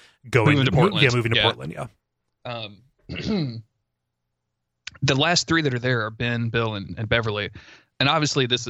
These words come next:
Speaker 2: this is the love triangle, right?
Speaker 1: Mm-hmm.
Speaker 2: Because earlier we, we've seen Ben, uh, write her the January Embers poem. We saw her go to Bill with it
Speaker 1: Mm-hmm.
Speaker 2: and say it's, and try to repeat it back to him, and Bill is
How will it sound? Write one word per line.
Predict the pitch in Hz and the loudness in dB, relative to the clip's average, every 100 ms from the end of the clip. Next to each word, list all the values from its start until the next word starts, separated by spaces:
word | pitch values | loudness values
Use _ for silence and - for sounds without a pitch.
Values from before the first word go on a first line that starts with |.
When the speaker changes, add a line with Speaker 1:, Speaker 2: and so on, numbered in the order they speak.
| 110 | -6
Speaker 2:
this | 127 120 | -6 -6
is | 113 | -6
the | 107 | -4
love | 104 101 | -4 -4
triangle, | 107 82 - - - | -4 -4 -6 -8 -2
right? | 107 117 - - - | -2 -2 -6 -16 -16
Speaker 1:
Mm-hmm. | 151 - | -18 -6
Speaker 2:
Because | 120 120 113 | 0 0 2
earlier | 139 151 131 120 117 117 - | 0 0 0 0 -2 -6 -8
we, | 123 | -6
we've | 120 120 | -4 -2
seen | 135 127 | 0 0
Ben, | 113 123 117 113 113 _ _ _ - | 0 0 0 -2 -6 _ _ _ -8
uh, | 117 107 101 | -4 -4 0
write | 113 110 | 2 2
her | 117 110 | 2 0
the | 107 107 | -2 -2
January | 107 110 110 113 107 | 0 0 2 2 0
Embers | 104 101 | 0 -2
poem. | - 104 101 107 107 - _ _ - | -2 -2 -2 -4 -8 -14 _ _ 0
We | 117 | 0
saw | 135 120 | 2 -2
her | 117 143 131 | 0 -2 0
go | 127 | -2
to | 113 | -4
Bill | 110 135 156 | -2 -2 -2
with | 107 95 | -4 -12
it | 101 104 _ - | -14 -16 _ -6
Speaker 1:
Mm-hmm. | 139 | -2
Speaker 2:
and | 139 208 | 0 0
say | 110 107 104 - - | 0 -2 -4 -10 -6
it's, | 117 - | -6 -4
and | - 117 | -4 0
try | 120 | 0
to | 110 | 0
repeat | 113 - 139 | 0 2 2
it | 113 | 0
back | 120 120 | -2 -2
to | 107 | -4
him, | 117 123 104 | -2 -2 -2
and | 104 | -4
Bill | 117 | -4
is | 101 | -4